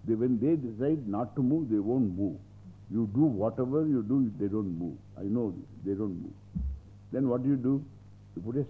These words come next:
stick there, just right in front. Right in front of it is already yoked. The, both the bullocks are yoked.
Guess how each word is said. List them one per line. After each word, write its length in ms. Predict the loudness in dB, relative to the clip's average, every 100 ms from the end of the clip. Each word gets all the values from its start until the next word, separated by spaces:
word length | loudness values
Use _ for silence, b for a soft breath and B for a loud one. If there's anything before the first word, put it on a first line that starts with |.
| -2
stick 140 | -2 -2 -4
there, 200 | -4 -6 -8 -20 -20 -18 -14 -6
just 140 | -6 -2
right 240 | 4 4 4
in 160 | 0 -2 0
front. 200 | 0 0 -10 -20 -20 -20 -20 -18 0
Right 200 | 2 2
in 140 | -2 -4
front 220 | 0 0 -2
of 140 | -8 -4
it 120 | -4 -4 -18 -8
is 120 | 0
already 280 | 2 2 0
yoked. 400 | 4 6 6 2 -16 -8
The, 80 | -4
both 220 | -2 -2
the 60 | -2
bullocks 400 | -4 -4 -4 -2
are 100 | 0
yoked. 320 | 2 0